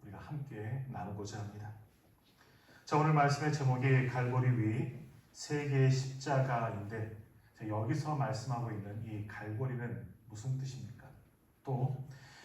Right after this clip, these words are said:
주님께서 못 박히신 그 언덕을 골고다라고 우리가 알고 있는데, 그 골고다의 뜻은 무엇입니까? 자, 갈보리 그리고 골고다,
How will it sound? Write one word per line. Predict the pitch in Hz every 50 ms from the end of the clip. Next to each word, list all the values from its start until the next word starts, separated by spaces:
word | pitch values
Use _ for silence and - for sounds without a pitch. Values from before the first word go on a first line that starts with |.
| - - -
주님께서 | - 165 160 156 143 160 156 151
못 | 143 143 143 147
박히신 | 156 - - - 139 - 156 151 139 -
그 | - 147 151 151 151 -
언덕을 | - 120 120 123 123 120 123 120 120 120 120 117
골고다라고 | - - 107 107 107 107 - 131 123 127 127 123 123 123 120 107 104 - - - - - - 95 98 113 110 104 - 135 -
우리가 | - 107 104 107 95
알고 | 101 104 101 98
있는데, | 95 90 92 92 - 92 95 - - - - _ _ _ _ _ _ _
그 | - - 135 135 135 139 -
골고다의 | - - 110 110 110 110 120 120 113 110 107 104 - - 87 -
뜻은 | - 131 123 - 135 135 135 131 -
무엇입니까? | 107 107 104 104 - 107 104 104 - - - - - - - _ _ _ _ _ _ _ _ _ _ _ _ _ _ _ _ _ _ _ _ _ _ _ _ _ _
자, | - 135 131
갈보리 | - 135 135 131 139 143 143 143 - - - - - - - - -
그리고 | 120 123 120 120 -
골고다, | - 123 120 120 120 123 127 123 117 - 107 -